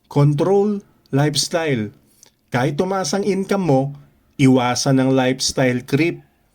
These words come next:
Hindi porket kumikita ka na ng fifty thousand, kailangan gumastos ka na parang mayaman. Step three, invest early and consistently.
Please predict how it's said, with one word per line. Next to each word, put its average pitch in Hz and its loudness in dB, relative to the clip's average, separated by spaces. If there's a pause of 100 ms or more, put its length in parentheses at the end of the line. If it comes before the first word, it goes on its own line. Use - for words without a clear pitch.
(320)
Hindi 208 2
porket 220 0
kumikita 220 2
ka 226 0
na 220 2
ng 220 2
fifty 214 -2
thousand, 220 0 (240)
kailangan 135 2
gumastos 143 2
ka 156 0
na 147 4
parang 147 -2
mayaman. 151 -2 (720)
Step - -2
three, 214 0 (560)
invest 156 0
early 147 2 (400)
and 143 -2
consistently. 185 -2